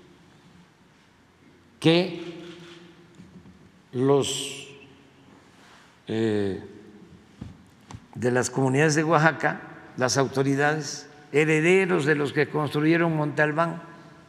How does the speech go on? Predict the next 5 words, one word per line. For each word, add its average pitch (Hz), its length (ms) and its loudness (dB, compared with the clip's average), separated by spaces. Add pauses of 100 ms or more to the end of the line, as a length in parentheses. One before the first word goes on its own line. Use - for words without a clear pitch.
(2250)
no 156 120 0
sabían 160 440 4
hacer 156 240 0
un 165 100 -2
camino, 156 420 -2